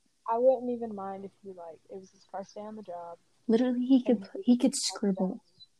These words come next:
Speaker 2: It could be terrible,
Speaker 1: <laughs>
Speaker 2: and I
Speaker 1: Yeah.
Speaker 2: would not care.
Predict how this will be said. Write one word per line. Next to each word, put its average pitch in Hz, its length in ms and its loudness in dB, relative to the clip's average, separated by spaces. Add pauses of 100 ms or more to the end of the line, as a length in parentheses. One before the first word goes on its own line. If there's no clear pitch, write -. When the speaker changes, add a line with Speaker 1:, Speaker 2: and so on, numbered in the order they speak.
(220)
Speaker 2:
It 240 100 0
could 233 80 -6
be 233 100 4
terrible, 226 580 -4 (360)
Speaker 1:
<laughs> 339 240 0
Speaker 2:
and 220 120 -4
I 214 40 -4
Speaker 1:
Yeah. 208 100 2
Speaker 2:
would - 100 -2
not 196 200 -2
care. 233 440 -6